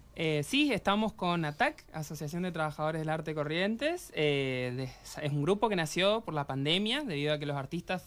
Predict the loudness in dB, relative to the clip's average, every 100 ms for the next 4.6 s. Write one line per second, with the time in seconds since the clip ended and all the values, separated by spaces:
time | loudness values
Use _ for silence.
0 | -10 -6 -6 -6 -4 0 2 0 0 2
1 | 4 2 -2 -2 0 -2 -4 -8 -2 2
2 | 2 4 2 2 2 4 4 0 -4 -8
3 | -6 -6 -6 -8 -8 -8 -10 -8 -6 -4
4 | -4 -4 -2 0 0 -4